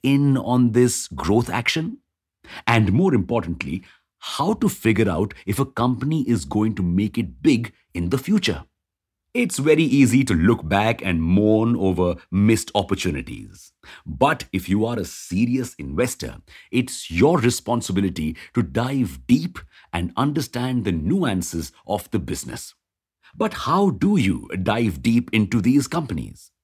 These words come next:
Where will you get the information? You see, the companies that are listed on the bourses are required to submit annual reports and other documents. That's not a mandatory ask for companies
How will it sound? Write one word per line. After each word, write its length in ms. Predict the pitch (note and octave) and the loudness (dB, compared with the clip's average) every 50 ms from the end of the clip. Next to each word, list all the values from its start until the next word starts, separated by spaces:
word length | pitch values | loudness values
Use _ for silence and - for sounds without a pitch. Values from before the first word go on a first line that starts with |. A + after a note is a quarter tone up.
| - - - - - | -20 -20 -20 -14 -10
Where 420 | - E2 F2 G2 G2+ A2+ C3 C3+ | -4 0 2 2 4 4 4 4
will 120 | G2+ A2+ | 4 6
you 180 | A#2+ B2 A#2 G2 | 6 6 6 4
get 320 | - - A#2 A2 F#2 - | 2 0 -2 -2 -2 0
the 160 | - - - G2 | 2 2 2 4
information? 680 | F#2+ F2+ - A#2 B2 E3 F3+ - - A2 F2+ C#2+ - _ _ _ _ _ _ _ _ - - - - - - | 2 0 2 2 2 2 2 2 0 -2 -2 -4 -8 _ _ _ _ _ _ _ _ -20 -20 -18 -18 -8 -2
You 160 | F#2+ G#2+ A2 | 2 2 2
see, 380 | - - - F#3 F3+ F3 F3+ - | 2 2 0 2 2 2 0 -2
the 200 | - F#2 - - | -2 0 -2 -2
companies 580 | - - E3+ F#3 - - F#3+ G3 G3 E3+ A#2+ | 0 -2 -4 -4 -4 -4 -2 0 0 0 0
that 120 | B2+ B2+ B2 | -2 -4 -4
are 80 | A#2 | -2
listed 500 | F2+ E2 - A2+ A#2 - - C3 C3 G#2+ - | -2 0 0 0 0 -2 -4 -6 -6 -6 -6
on 220 | - G2 G2+ G2 F2+ | -4 -4 -2 -2 -2
the 100 | F2+ E2+ | -2 -4
bourses 720 | C#2+ C2+ G#2 B2 E3 D#3+ - - - C#2 B1+ A#1+ - - - - - | -4 -4 -2 -2 -2 -2 -4 -8 -10 -10 -10 -12 -12 -14 -18 -20 -12
are 140 | - F2+ F#2+ | -8 -6 -4
required 640 | F2+ F2 F#2 F2+ - E2+ G2 B2+ C#3 C3 A#2+ A#2+ A#2+ | -2 -4 -4 -4 -6 -6 -4 -4 -2 -2 -4 -4 -4
to 80 | - A2+ | -4 -4
submit 480 | - - - G2 - F2 G#2 G#2 - - _ _ - | -4 -2 -4 -4 -2 0 -2 -2 -2 -4 _ _ -2
annual 420 | A2 B2+ C#3 D3+ D3+ D3 D3 C#3+ | -2 0 0 0 2 2 2 2
reports 540 | B2+ A#2+ B2+ - - F#3 C#3+ E3 E3+ - - _ _ _ - | 0 0 0 0 2 0 0 0 -4 -8 -14 _ _ _ -4
and 280 | - A#2 B2 B2+ B2 - | -2 0 0 0 0 -2
other 220 | E2 E2+ F2+ G#2 | -2 0 2 0
documents. 680 | G#2+ F2+ - D#2+ - - C#2+ A#1+ A1 G1+ - - - - - _ _ _ _ _ _ _ _ F2+ | 0 0 0 -4 -4 -4 -6 -8 -8 -10 -12 -16 -16 -18 -18 _ _ _ _ _ _ _ _ -6
That's 440 | E2 - C3+ D#3 F3+ - - - | -2 0 2 2 0 -2 -2 0
not 260 | B2 C3 C3+ C#3+ - - - | 2 2 2 2 0 0 0
a 40 | A2+ | 0
mandatory 760 | G#2 F#2+ F2+ G2 B2 C#3+ F3 E3+ E3+ D3+ - - A#2 - - - | 2 2 2 2 2 2 0 0 0 0 0 0 0 0 0 0
ask 320 | F2 F2+ G2 G2+ - - | -2 -2 -2 -4 -6 -8
for 200 | - - D#2 - | -8 -8 -8 -4
companies 560 | - A2+ A#2+ B2 - F2 F#2 F#2 F2+ E2+ E2 | -2 0 0 0 0 0 0 0 0 0 -4